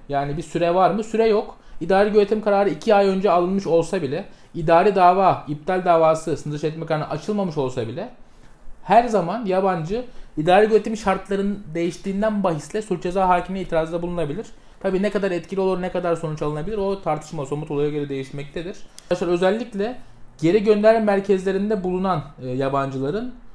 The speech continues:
oradan tahliye olmaları için, e, ve haklarındaki sınır dışı etme kararının iptal edilmesi için hukuki yardıma ihtiyaçları bulunmaktadır. Aile bütünlüğü,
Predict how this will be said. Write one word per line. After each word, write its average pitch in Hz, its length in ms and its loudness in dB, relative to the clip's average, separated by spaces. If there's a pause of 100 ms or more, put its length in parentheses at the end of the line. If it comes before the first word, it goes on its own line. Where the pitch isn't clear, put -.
(120)
oradan 214 400 4
tahliye 180 380 2
olmaları 143 460 0
için, 165 340 -8 (580)
e, 117 340 -6
ve 202 300 0
haklarındaki 185 640 -2
sınır 196 200 -4
dışı 208 160 -4
etme 196 240 -2
kararının 180 500 0
iptal 175 400 -2
edilmesi 131 460 -6
için 233 300 -12 (280)
hukuki 190 380 -4
yardıma 185 580 2
ihtiyaçları 131 500 -4
bulunmaktadır. 120 600 -6 (400)
Aile 160 360 4
bütünlüğü, 196 600 0